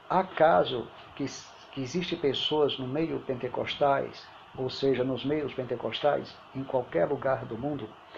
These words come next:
principalmente na América do Sul, no Brasil, na América Central, nos Estados Unidos, que falam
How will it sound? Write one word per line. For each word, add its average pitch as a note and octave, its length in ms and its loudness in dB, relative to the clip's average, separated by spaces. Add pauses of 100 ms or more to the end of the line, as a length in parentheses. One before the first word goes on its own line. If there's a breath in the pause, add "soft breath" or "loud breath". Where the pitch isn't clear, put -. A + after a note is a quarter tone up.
(260 loud breath)
principalmente D3 520 -4
na C#3+ 80 -6
América C#3 300 0
do A#2+ 140 -2
Sul, D3+ 240 -2
no C#3 80 -2
Brasil, B2 500 -2
na B2+ 80 -2
América C3 320 0
Central, C#3 380 2
nos A#2+ 200 -6
Estados A#2 360 -2
Unidos, C#3 300 -6 (800 loud breath)
que D3 100 -6
falam E3 520 6